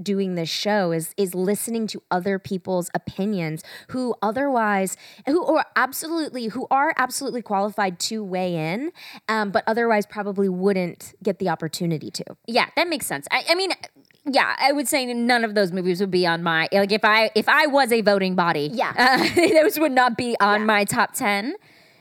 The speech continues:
Speaker 2: Wizard of Oz definitely would be.
Speaker 1: Yeah.
Speaker 2: But I can't imagine voting in, you know, Raging Bull or something. Which, no offense to that movie, it's just not a movie that hit me in a way that I feel like this movie did.
Speaker 1: No, and you know what else? Uh, like, the thing, the thing that I, the, if I was in debate club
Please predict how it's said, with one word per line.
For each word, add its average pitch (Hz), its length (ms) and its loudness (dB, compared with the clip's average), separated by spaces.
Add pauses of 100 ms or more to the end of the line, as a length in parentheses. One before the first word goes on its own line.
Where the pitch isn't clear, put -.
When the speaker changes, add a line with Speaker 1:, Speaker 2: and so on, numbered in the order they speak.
(100)
Speaker 2:
Wizard 247 300 0
of 233 80 -4
Oz 208 280 2
definitely 180 540 -2
would 160 260 -2
be. 67 220 -10
Speaker 1:
Yeah. 147 200 -10 (280)
Speaker 2:
But 202 240 2
I 196 200 2
can't 214 340 -4
imagine 175 440 -2
voting 165 260 -4
in, 165 380 -10
you 165 120 -6
know, 143 80 -6
Raging 147 340 -6
Bull 139 280 -2
or 107 100 -4
something. 143 380 -6
Which, 277 220 2
no 320 180 6
offense 349 280 0
to 254 60 -10
that 220 180 4
movie, 220 340 2
it's 196 140 -4
just 233 100 -8
not 240 120 2
a - 60 -2
movie 220 200 -4
that 190 160 -2
hit 214 240 -4
me 208 200 -4
in 196 60 -4
a 180 80 -4
way 180 240 0
that 170 100 -4
I 160 100 0
feel 170 140 -4
like 160 120 -6
this - 160 -14
movie 135 180 -10
did. - 160 -14
Speaker 1:
No, 359 260 2
and 320 160 2
you 349 80 2
know 403 100 4
what 440 140 4
else? 262 360 2
Uh, 262 80 2
like, 226 340 0
the 226 180 -8
thing, 277 480 -2
the 233 120 -4
thing 302 260 -2
that 262 120 0
I, 196 240 2
the, 196 180 -2 (260)
if 233 140 0
I 233 120 6
was 285 120 2
in 294 120 2
debate 220 420 -2
club 127 320 -4